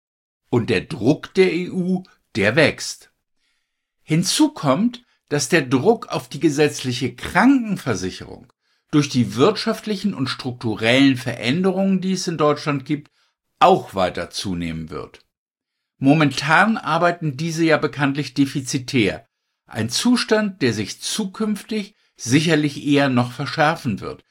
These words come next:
Denn ich denke, wir alle sind uns darüber im Klaren,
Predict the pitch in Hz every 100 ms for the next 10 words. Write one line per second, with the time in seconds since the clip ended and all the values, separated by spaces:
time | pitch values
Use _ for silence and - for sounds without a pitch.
0 | _ _ _ - 123 127 - 151 180 185
1 | 165 - 117 123 - _ - 156 185 127
2 | 95 104 - 110 - 110 120 123 110 -
3 | 85 - 117 123 147 117 95 143